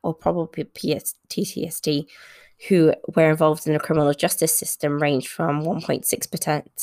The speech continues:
to seventy-eight point seven percent. Since P T S D and criminal justice involvement were measured differently in the studies,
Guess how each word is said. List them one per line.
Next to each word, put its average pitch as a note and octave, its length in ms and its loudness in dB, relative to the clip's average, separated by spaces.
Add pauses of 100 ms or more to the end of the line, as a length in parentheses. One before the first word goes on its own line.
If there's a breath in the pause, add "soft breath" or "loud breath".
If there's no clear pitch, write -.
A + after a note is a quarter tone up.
(120)
to - 120 0
seventy-eight D3 720 0
point - 260 -6
seven - 280 -2
percent. - 640 -10 (960)
Since G3 300 0
P A#3 160 0
T A3 140 0
S G#3+ 120 0
D E3 240 4
and - 140 -2
criminal D#3+ 320 2
justice D#3+ 420 -2
involvement D3 480 2
were D3 100 0
measured D3+ 360 -2
differently D3+ 520 -4
in B2+ 100 0
the D#3 60 -4
studies, - 640 -4